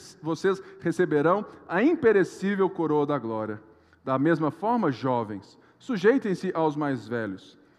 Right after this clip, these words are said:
Sejam todos humildes uns para com os outros, porque Deus se opõe aos orgulhosos, mas concede graça aos humildes. Portanto, humilhem-se debaixo da poderosa mão de Deus,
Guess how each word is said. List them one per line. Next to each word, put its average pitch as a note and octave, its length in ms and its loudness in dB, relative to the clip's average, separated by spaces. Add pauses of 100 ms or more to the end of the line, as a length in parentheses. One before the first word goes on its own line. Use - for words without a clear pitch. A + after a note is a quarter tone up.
(160)
Sejam D3+ 340 0
todos F3+ 440 -2
humildes F#3 760 -2
uns E3+ 220 -4
para D#3 200 -4
com D3+ 180 -6
os B2 120 -6
outros, E3+ 260 -4
porque C3 460 -6 (340)
Deus F3 400 2
se E3 80 -4
opõe C#3+ 480 -4
aos C3 220 -6
orgulhosos, A2+ 760 -8 (240)
mas B2 200 -8
concede A#2+ 420 -8
graça A#2+ 680 -8 (320)
aos A2 240 -10
humildes. G2 640 -10 (440)
Portanto, C#3 580 -6 (460)
humilhem-se D#3+ 760 -2
debaixo C#3 560 -6
da C#3+ 120 -4
poderosa C3+ 580 -4
mão A#2+ 180 -4
de G#2 120 -14
Deus, G#2 480 -12